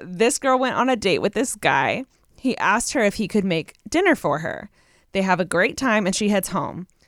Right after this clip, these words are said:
Later that night, she starts to feel really sick, and it gets worse and worse to the point where she ends up in the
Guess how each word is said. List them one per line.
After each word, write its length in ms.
Later 440
that 160
night, 280
she 120
starts 300
to 100
feel 240
really 380
sick, 480
and 120
it 80
gets 220
worse 360
and 200
worse 280
to 200
the 100
point 400
where 120
she 200
ends 220
up 200
in 280
the 120